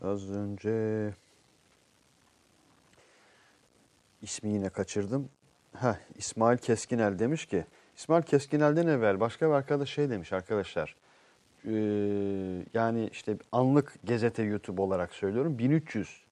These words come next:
e, izleyen var ama beğeni çok az demiş arkadaşlar. Katılıyoruz arkadaşımıza. Ee, bu notu düşelim. İsmail Keskinel diyor ki, "Abiler, bizlerin mesajlarını okumayın.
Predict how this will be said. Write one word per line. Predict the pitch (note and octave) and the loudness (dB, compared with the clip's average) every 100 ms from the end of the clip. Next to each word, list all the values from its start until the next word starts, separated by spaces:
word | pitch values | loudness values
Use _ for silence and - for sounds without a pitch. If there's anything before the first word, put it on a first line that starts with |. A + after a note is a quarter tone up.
| _ _ _ _ - | _ _ _ _ -14
e, | C#2+ D2 | -10 -8
izleyen | - G2+ F#2 G#2+ B2+ E3+ | -6 -6 0 4 4 6
var | F#3+ F#3+ - | 4 4 0
ama | - D3+ C#3+ | 2 4 6
beğeni | D3 D#3 F3+ | 8 8 4
çok | - F3 C#3+ | 0 0 4
az | C3 A2 | 4 2
demiş | G#2 F2+ | -4 -2
arkadaşlar. | F#2+ F#2 G#2 F2+ - - - - | -4 -2 -4 -6 -10 -14 -16 -12
Katılıyoruz | - B2 D#3 D#3 C3+ A2+ | -4 0 4 6 6 6
arkadaşımıza. | G#2 - F#2 F2+ F#2 F2+ A2+ G3 - _ - - - - _ _ _ _ - | 4 2 -2 -4 -6 -6 -4 -4 -8 _ -20 -20 -20 -20 _ _ _ _ -2
Ee, | G#2 G#2 G2+ | 2 4 4
bu | A2+ A#2 | 2 0
notu | A2+ B2+ | 2 0
düşelim. | A2 - C#3+ G3+ G#3+ B2 | 0 0 2 2 -2 -8
İsmail | - C#3 D#3 | 0 4 4
Keskinel | D#3 D3 C3+ C#3+ D3+ D3+ | 4 2 2 2 4 4
diyor | F3+ G#3 | 0 0
ki, | A#2 | 4
"Abiler, | - C3+ E3+ D3+ G2+ - | 8 8 8 6 6 4
bizlerin | G2 C3+ D#3 D#3 C#3 | -4 0 2 4 4
mesajlarını | G#2+ B2 D3 C#3 A#2 C3 D#3 | 4 0 2 2 2 0 -2
okumayın. | - - B2+ F2+ | -2 -2 -2 -2